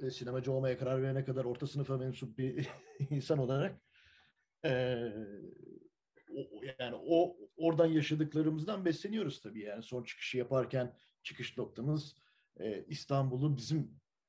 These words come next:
yani filmi yazanlar, yapanlar olarak ne yaşadığımız üzerineydi. Yani oradan bir bakış atmaktı. Ama yani Kıvanç'ın dediği doğru yani. O hikaye neyse ve nereye götürüyorsa bence öyle olmalı. Yani ben de öyle yaklaşıyorum en azından.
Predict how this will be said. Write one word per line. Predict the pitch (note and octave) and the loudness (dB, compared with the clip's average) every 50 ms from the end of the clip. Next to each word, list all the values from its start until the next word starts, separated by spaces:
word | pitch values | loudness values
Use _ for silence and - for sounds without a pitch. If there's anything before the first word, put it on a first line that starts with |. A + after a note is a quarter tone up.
| _ _ _ _ _ - - | _ _ _ _ _ -20 -16
yani | D#2 D#2 D2 C2+ - - | -14 -14 -14 -14 -18 -20
filmi | - - G#2 A2 A2 G#2 G2 | -16 -10 -6 -4 -4 -4 -4
yazanlar, | A#2+ B2 A#2 A#2 B2 A#2+ A#2+ B2 A#2+ A#2 | -4 -4 -4 -4 -6 -6 -4 -4 -4 -4
yapanlar | A#2 A#2 A#2 - B2+ B2 A#2+ B2 B2 B2 | -4 -4 -4 -4 -4 -4 -4 -2 -2 -2
olarak | B2 A#2+ A#2+ A#2 A#2 A#2 - - | 0 0 0 -2 -2 -6 -6 -6
ne | B2 | -6
yaşadığımız | B2 A#2 A2 - A2 G#2+ A2 A2 G#2+ A2+ A2 A2 - _ _ _ _ _ _ _ - | -6 -6 -6 -6 -8 -8 -6 -6 -4 -6 -6 -8 -10 _ _ _ _ _ _ _ -6
üzerineydi. | C3 B2+ G#2 A2+ A#2+ A2 A2 G#2+ G#2 G#2 A#2 | -6 -4 -4 -4 -4 -2 -2 -2 -2 -4 -4
Yani | A2+ A2 A#2+ | -2 0 2
oradan | C#3 C#3+ C3+ C#3+ C3 C3 | 2 4 4 4 2 2
bir | B2 A#2+ A#2+ | 0 -2 -4
bakış | A#2+ - - - - - - - _ _ _ _ _ | -4 -8 -8 -12 -12 -14 -16 -18 _ _ _ _ _
atmaktı. | - A#2+ - - G2 G2+ F2+ - - - G#2 G#2 G2+ _ _ _ _ _ _ _ _ | -10 -8 -8 -8 -8 -10 -10 -10 -10 -12 -12 -12 -12 _ _ _ _ _ _ _ _
Ama | - G#2+ C3 C3+ | -6 -2 -2 0
yani | B2+ B2 A#2+ A#2 | 0 -2 -4 -4
Kıvanç'ın | C3 C#3+ C3+ B2 B2 A#2+ - - C3 C3+ C#3 - C3 A#2+ | -2 0 0 0 0 -2 -6 -6 -4 -4 -4 -4 -4 -4
dediği | - A2+ A#2+ C3 C#3+ | -4 -2 0 0 2
doğru | D3 D#3+ - - | 2 2 2 0
yani. | G2 F#2+ F#2+ F#2+ F#2+ | 0 -2 -4 -10 -10
O | A2 G#2+ G#2 F2+ - - | -8 -8 -8 -8 -12 -14
hikaye | A2 A#2 - - A#2+ A2+ A#2 B2 B2 B2 B2 - - | -16 -14 -8 -6 -4 -2 0 0 0 0 -2 -4 -4
neyse | B2+ C3 C#3+ C#3+ C3+ - B2 B2 A#2 | -2 0 2 0 0 0 0 0 0
ve | A#2+ A#2+ | 0 -2
nereye | B2 B2+ B2+ B2+ B2+ B2 | -2 -2 -2 0 -2 -2
götürüyorsa | A#2+ B2+ B2+ - - C#3+ C3+ C3+ B2 - - - C3+ D#3 D3 A2 A#2+ A#2+ | 0 -2 -4 -4 -4 -4 -2 0 0 -2 -2 -2 -2 -2 -2 -2 -2 -4
bence | B2 B2 A#2 A#2 A2 A2+ C3+ D#3 D#3 G#2+ | -4 -4 -4 -4 -4 -2 -2 -2 0 0
öyle | - D#3+ D3+ C#3 | 0 2 2 2
olmalı. | A#2+ G#2+ G2+ F#2+ E2+ F2 - _ _ _ - | 2 0 -2 -6 -10 -12 -14 _ _ _ -12
Yani | G2+ - G#2 | -10 -8 -6
ben | A2+ A2+ G#2+ G#2 | -4 -4 -4 -4
de | G#2 | -4
öyle | G2 G2 | -6 -6
yaklaşıyorum | F#2 F2 - - F#2 - - F#2 F2 F#2 | -6 -10 -10 -14 -16 -12 -12 -12 -12 -10
en | F2+ F2 | -12 -12
azından. | F2+ F#2 G2 D#2+ D#2 E2 - | -14 -14 -16 -18 -18 -18 -20